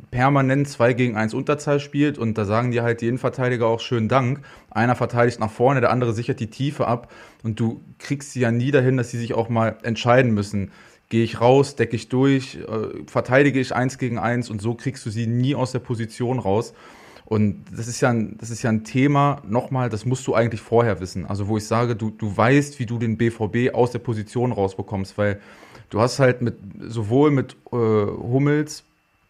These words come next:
als dann auch mit, mit Schlotterbeck zwei Innenverteidiger,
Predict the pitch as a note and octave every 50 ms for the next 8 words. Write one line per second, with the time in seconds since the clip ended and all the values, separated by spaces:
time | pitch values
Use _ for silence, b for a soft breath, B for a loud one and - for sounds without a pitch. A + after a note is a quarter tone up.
0 | _ _ _ _ _ _ _ - - G#2+ A2+ A2+ - - B2+ A2+ A2 A2+ A#2 A2+
1 | A2 - - G#2 G#2 - A2 G#2 - - B2+ B2 - C3+ G#2 A2 - - - -
2 | G#2+ A2 B2 C#3 C#3 - G#2+ - - G#2 G#2 G2+ G2+ F#2 G#2 A2 A2+